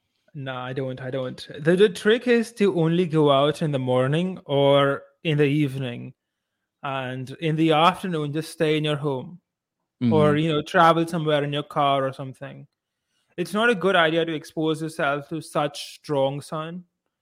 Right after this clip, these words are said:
Speaker 2: Mm-hmm.
Speaker 1: because of the simple reason that it's so hot. It's, it's not good for your skin, right? Your skin, what's the word for it? I don't know the English word, but it kind of shrivels up.
Speaker 2: Sunburn?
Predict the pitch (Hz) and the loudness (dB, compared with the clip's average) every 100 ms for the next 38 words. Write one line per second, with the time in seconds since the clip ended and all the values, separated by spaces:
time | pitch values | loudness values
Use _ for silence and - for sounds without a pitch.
0 | - 117 104 101 - 151 - 156 147 151 | -6 -4 -4 -8 -8 -10 -4 -4 -2 -4
1 | 147 151 _ _ _ _ _ _ _ - | -6 -12 _ _ _ _ _ _ _ -2
2 | 202 190 220 - 240 240 254 151 143 180 | 0 0 -4 -4 -2 0 -2 0 0 0
3 | 180 185 147 147 156 151 - - - - | 0 -4 0 0 0 -8 -18 -18 -20 -2
4 | 208 262 226 160 175 175 156 - - _ | 0 0 -2 -4 -4 -6 -10 -18 -20 _
5 | _ _ _ _ _ _ 180 175 262 214 | _ _ _ _ _ _ -18 -2 -2 2
6 | 165 208 220 202 - 202 147 147 147 165 | 2 2 -2 -4 -4 -4 -2 -2 -2 -10
7 | - - 185 196 190 175 _ _ _ _ | -12 -6 -4 -4 -8 -12 _ _ _ _
8 | _ _ _ _ _ _ - 175 233 - | _ _ _ _ _ _ -4 2 2 2
9 | 233 156 165 170 175 160 139 143 156 185 | -2 2 2 2 0 0 0 -4 -4 -4
10 | 180 156 147 160 151 - 147 139 139 147 | -6 -6 -4 -4 -6 -6 -6 -6 -4 -4
11 | 143 151 - 175 180 180 - - - 180 | -4 -10 -4 -2 -2 -8 -12 -16 -2 2
12 | 175 175 185 190 190 - _ _ _ - | 2 2 0 -2 -8 -20 _ _ _ -14
13 | - 117 110 135 170 | -2 -2 2 0 0